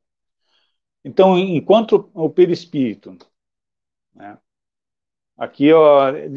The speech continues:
uma outra representação, né, o corpo físico, ali a cabecinha do sujeito, ali com o cérebro ali dentro. Primeira camada, duplo etérico, segunda camada, corpo astral, terceira camada, mental inferior,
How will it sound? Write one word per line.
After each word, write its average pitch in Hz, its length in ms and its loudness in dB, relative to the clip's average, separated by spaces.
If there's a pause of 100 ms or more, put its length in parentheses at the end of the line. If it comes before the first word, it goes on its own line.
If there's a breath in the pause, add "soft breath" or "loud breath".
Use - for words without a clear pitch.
(160)
uma 139 220 -2
outra 143 280 2
representação, 131 720 -4
né, 104 100 -10
o 120 220 -8
corpo 135 340 -4
físico, 185 520 -6 (200)
ali 113 300 -6
a 107 60 -2
cabecinha 135 640 -8
do 104 160 -12
sujeito, 147 540 -8
ali 117 180 -10
com - 100 -20
o - 40 -20
cérebro 107 360 -8
ali 113 120 -14
dentro. 160 360 -10 (1080)
Primeira 151 360 2
camada, 131 540 2
duplo 135 220 2
etérico, 190 580 2
segunda 139 400 -6
camada, 120 420 -2
corpo 127 300 -4
astral, 170 560 0
terceira 127 400 -4
camada, 117 460 -2
mental 110 400 -8
inferior, 170 520 -4